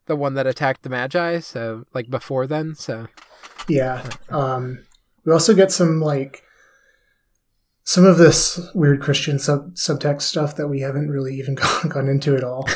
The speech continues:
Speaker 2: um, where it's just, like,
Speaker 1: Sometimes it's cool when the explosions look like crosses.
Speaker 2: Yeah, it's just, like, these massive,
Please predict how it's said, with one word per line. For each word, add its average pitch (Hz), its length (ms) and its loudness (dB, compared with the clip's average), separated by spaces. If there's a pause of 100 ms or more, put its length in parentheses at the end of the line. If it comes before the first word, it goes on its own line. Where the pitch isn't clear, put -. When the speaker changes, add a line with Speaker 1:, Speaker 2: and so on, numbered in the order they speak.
(260)
Speaker 2:
um, 127 640 -6 (380)
where 143 200 6
it's 139 160 0
just, 151 320 0
like, 143 200 -2
Speaker 1:
Sometimes 208 440 4
it's 208 160 -2
cool 170 420 6
when 160 220 2
the 147 320 0
explosions 139 600 -2
look 127 120 -10
like 117 140 -6
crosses. 123 600 -10 (160)
Speaker 2:
Yeah, 127 440 0 (160)
it's 147 240 2
just, 175 200 2
like, 180 140 4
these 156 200 0
massive, 139 800 0